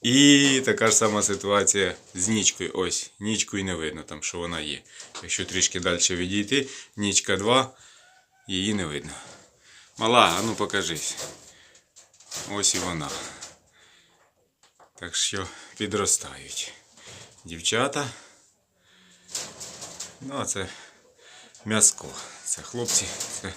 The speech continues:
все на м'ясо піде.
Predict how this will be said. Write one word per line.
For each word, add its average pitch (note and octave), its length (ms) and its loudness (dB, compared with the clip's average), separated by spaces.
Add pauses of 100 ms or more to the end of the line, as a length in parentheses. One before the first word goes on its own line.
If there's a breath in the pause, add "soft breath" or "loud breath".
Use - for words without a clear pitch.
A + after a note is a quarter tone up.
(1300 loud breath)
все G#2 360 -2
на G2+ 100 -4
м'ясо D#2 400 0 (280 loud breath)
піде. E2 280 -10